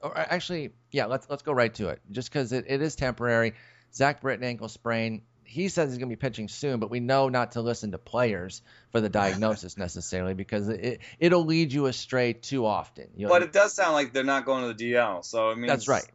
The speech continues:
Speaker 2: you know,
Speaker 1: So that
Speaker 2: maybe in a weekly league you sit him for a week, but, uh,
Speaker 1: Sit him
Speaker 2: I,
Speaker 1: for a
Speaker 2: I
Speaker 1: week and get O'Day if you can. Um, so
Speaker 2: But I don't think it's gonna be a long-term thing. O'Day is, is the kind of guy where at least he's useful,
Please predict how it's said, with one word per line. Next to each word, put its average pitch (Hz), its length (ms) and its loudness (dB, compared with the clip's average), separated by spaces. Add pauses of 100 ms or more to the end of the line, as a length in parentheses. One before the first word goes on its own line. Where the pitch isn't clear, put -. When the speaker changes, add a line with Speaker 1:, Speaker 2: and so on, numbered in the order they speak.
Speaker 2:
you 113 80 -20 (140)
know, 95 120 -12 (440)
Speaker 1:
So - 140 -4
that 135 80 4
Speaker 2:
maybe 147 220 2 (100)
in 135 60 -10
a 127 100 -20
weekly 139 380 -2
league 117 260 0
you 107 80 -6
sit 131 180 -2
him 117 140 -4
for 107 140 -4
a 101 80 -2
week, 104 340 -2
but, 87 320 -6
uh, 87 340 2
Speaker 1:
Sit 117 180 2
him 160 120 -2
Speaker 2:
I, - 20 -20
Speaker 1:
for 147 120 -2
a - 20 2
Speaker 2:
I 143 40 2
Speaker 1:
week 151 260 -6
and 127 120 -6
get 131 100 0
O'Day 127 380 2
if 127 140 -6
you 110 80 -8
can. 123 500 -2 (100)
Um, 107 680 -2 (1300)
so 143 180 0
Speaker 2:
But 127 180 6
I 123 80 8
don't 123 200 4
think 113 160 -4
it's 101 140 -8
gonna 110 160 -6
be 101 80 0
a 98 40 0
long-term 101 360 -2
thing. 101 140 -2 (200)
O'Day 202 300 6
is, 175 260 4
is 175 240 -2
the 151 100 -6
kind 143 240 2
of 117 80 -4
guy 120 320 4
where 110 220 0
at 113 80 -4
least 120 220 -4
he's 110 160 -10
useful, 107 540 -6